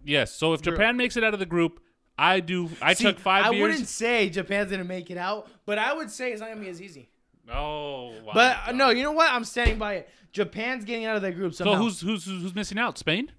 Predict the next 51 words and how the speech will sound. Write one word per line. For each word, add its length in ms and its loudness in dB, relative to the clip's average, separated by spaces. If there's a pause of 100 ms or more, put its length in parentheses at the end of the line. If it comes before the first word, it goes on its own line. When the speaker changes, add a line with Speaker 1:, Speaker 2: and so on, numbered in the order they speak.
(140)
Speaker 1:
or 100 -2
Germany? 280 -4
Speaker 2:
I 100 2
think 180 -4
Spain. 520 -4 (300)
Speaker 1:
Hmm. 120 -10
Speaker 2:
I 100 6
know 140 4
Germany's 360 4
going 160 2
to 60 -4
the 40 -2
next 240 -8
round. 200 -8 (260)
Speaker 1:
Okay. 260 -10
Speaker 2:
Germany 460 0
is 160 0
solid 400 0
right 140 -8
now. 140 -20 (180)
Speaker 1:
Yeah. 220 -8 (800)
Speaker 2:
They 160 0
have 180 4
a 60 0
seventeen-year-old 800 -2 (460)
on 80 -12
that 140 -6
team 320 -8
from 180 -8
Bor-, 260 -4
uh, 220 -2
Borussia 400 -6
Dortmund. 300 -8 (560)
Speaker 1:
Okay, 160 -10
what's 160 -12
his 100 -12
name? 160 -6 (580)
Speaker 2:
Yeah, 260 -10
I 20 -8
don't 100 -8
know. 220 -10
It's 260 -14
Yus-, 320 -10
Yus-, 360 -12
I 120 -10
think 300 -8
Yus-, 300 -14
uh, 280 -10
don't 200 -8
quote 200 -10
me. 120 -10